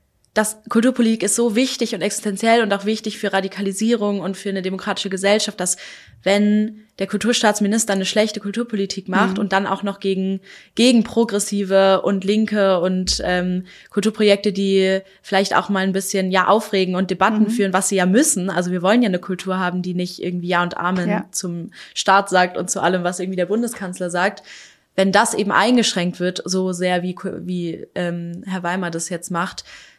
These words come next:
Speaker 1: dann, finde ich, müssen wir uns auch aufregen, weil das eben schl-, schnell in auch eine sehr, ähm, ja, schwierige und autoritäre Richtung geht.
Speaker 2: Ja.
Speaker 1: Und wir ja auch sehen bei der A F D in Sachsen-Anhalt, deren Wahlprogramm ist ja auch,
Speaker 2: Mhm.
Speaker 1: dass sie eine
Speaker 2: Mhm.
Speaker 1: patriotische Kulturpolitik machen
Speaker 2: Ja,
Speaker 1: wollen.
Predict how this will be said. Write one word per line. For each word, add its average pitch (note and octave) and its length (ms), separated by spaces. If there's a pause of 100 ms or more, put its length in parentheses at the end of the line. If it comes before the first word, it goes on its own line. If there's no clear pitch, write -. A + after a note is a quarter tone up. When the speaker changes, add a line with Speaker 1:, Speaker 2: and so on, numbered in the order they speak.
(120)
Speaker 1:
dann, F3 540
finde F#3 200
ich, E3+ 60
müssen G3 260
wir D3+ 60
uns D3 140
auch - 100
aufregen, G#3+ 760 (1040)
weil F#3+ 180
das F#3 160
eben F#3 220
schl-, F#3+ 280
schnell F#3+ 300
in F3 140
auch - 240
eine F#3 160
sehr, F3+ 600
ähm, E3+ 500 (440)
ja, E3+ 320
schwierige F3 640
und E3+ 480 (220)
autoritäre F3 680
Richtung F3+ 360
geht. F3 160
Speaker 2:
Ja. G#3 60
Speaker 1:
Und E3+ 60
wir F3 80
ja E3 140
auch E3+ 80
sehen F3 200
bei E3 100
der D#3+ 120
A D#3+ 80
F E3+ 140
D F3 300 (260)
in F3+ 100
Sachsen-Anhalt, F3 840
deren E3+ 260
Wahlprogramm E3 480
ist - 180
ja D3 180
auch, F#3+ 120
Speaker 2:
Mhm. G#3 60
Speaker 1:
dass D#3+ 200
sie E3 140
eine D#3+ 100
Speaker 2:
Mhm. - 40
Speaker 1:
patriotische A#3 600
Kulturpolitik D#3+ 640
machen E3 240
Speaker 2:
Ja, G3+ 140
Speaker 1:
wollen. G3+ 240